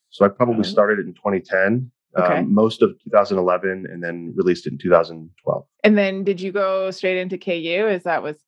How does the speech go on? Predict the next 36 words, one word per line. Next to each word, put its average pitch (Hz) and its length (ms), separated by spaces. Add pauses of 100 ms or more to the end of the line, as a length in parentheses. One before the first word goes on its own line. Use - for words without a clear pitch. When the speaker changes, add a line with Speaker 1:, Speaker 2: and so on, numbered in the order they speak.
Speaker 2:
that 131 140
was 147 140
kind 156 220
of 151 80
the 156 100
Speaker 1:
I 156 40
Speaker 2:
year 147 280
that - 100
Speaker 1:
did, 143 100
Speaker 2:
it - 80
started? 131 180
Speaker 1:
yeah. 90 300 (680)
That 123 140
was, 127 320
yeah, 131 200
I 120 60
think 143 200
it, 131 160
I 131 60
don't 139 100
know 131 40
the 117 120
official 123 340
year 98 340
it 95 100
started, 92 220
maybe 110 180
two 113 120
thousand 101 220
eleven, 92 340
something 185 100
Speaker 2:
Around 180 200
Speaker 1:
around 175 180
Speaker 2:
there, 180 80
Speaker 1:
there. 175 80
Speaker 2:
yeah. 170 140